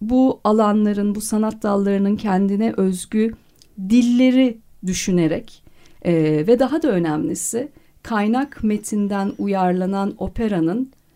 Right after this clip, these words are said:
kaynak metne bağlı ama ona bağımlı olmayan, e, kaynak metinden ayrı bir, e,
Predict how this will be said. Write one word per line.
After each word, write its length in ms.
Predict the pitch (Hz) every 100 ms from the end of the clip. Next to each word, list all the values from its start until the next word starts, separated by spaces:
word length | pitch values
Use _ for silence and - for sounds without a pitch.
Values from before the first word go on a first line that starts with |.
| _ _ _ -
kaynak 480 | 233 226 262 285
metne 520 | 262 254 254 254 240 208
bağlı 480 | 226 233 254 330 381 _ _ _ _ _
ama 200 | 262 294
ona 220 | 269 254
bağımlı 400 | 226 214 214 214
olmayan, 520 | 202 196 175 165 240 - _ _ _ _
e, 340 | 180 175 165 175
kaynak 380 | 208 220 262 233
metinden 540 | 214 208 208 247 277 - _ _ -
ayrı 600 | 226 226 226 262 269 262 _ 208
bir, 400 | 202 - - - _ -
e, 420 | 156 151 147